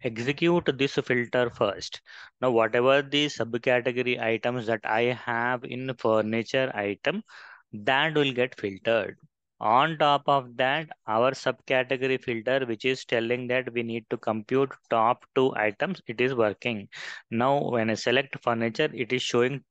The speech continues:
top two subcategory items within this furniture category.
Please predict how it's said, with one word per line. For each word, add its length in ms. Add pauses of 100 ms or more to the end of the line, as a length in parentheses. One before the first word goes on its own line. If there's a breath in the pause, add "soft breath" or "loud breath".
top 460
two 180
subcategory 880
items 500
within 520
this 260 (500)
furniture 520
category. 760